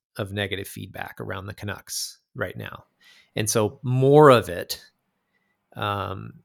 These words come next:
like, I'm looking at an article right here, like, sometimes while we're talking, I'll do a quick search, and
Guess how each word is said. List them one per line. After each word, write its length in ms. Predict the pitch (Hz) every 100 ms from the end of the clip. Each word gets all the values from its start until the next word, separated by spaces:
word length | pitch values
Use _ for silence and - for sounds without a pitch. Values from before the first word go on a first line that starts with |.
| _ _ _ - -
like, 140 | 135
I'm 100 | 135
looking 240 | 143 139
at 100 | 113
an 100 | 101
article 360 | 101 98 95 92
right 220 | 90 90
here, 220 | - 92
like, 160 | 90 107
sometimes 360 | - 90 92 90
while 140 | 90
we're 80 | 92
talking, 460 | - 87 87 98 95
I'll 220 | 87 87 -
do 160 | 95 87
a 60 |
quick 260 | - 95 -
search, 440 | - 95 90 -
and 200 | 90 90